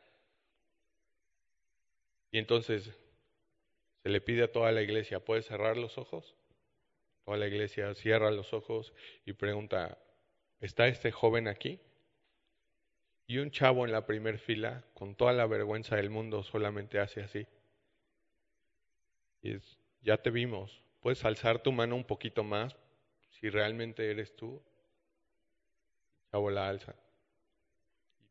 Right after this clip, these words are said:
Pastor Jay corre y la abraza y, y el chavo confirma que todo lo que en la visión se había dicho era verdad.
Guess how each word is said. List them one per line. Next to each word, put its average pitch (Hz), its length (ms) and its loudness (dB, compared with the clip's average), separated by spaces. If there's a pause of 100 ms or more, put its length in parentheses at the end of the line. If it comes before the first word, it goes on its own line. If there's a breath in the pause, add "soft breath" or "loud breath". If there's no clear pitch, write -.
Pastor 101 360 -2
Jay 101 240 0 (280)
corre 101 540 -4
y 98 60 -12
la 98 140 -6
abraza 101 540 -2
y, 98 340 -10 (340)
y 101 80 -4
el 98 200 -4
chavo 107 360 2
confirma 110 560 -2
que - 180 -4
todo 113 280 6
lo 107 180 2
que 101 80 -2
en 98 80 0
la 98 100 2
visión 117 480 -4
se - 80 -4
había 104 180 4
dicho 104 360 -2
era 98 120 2
verdad. 107 400 -4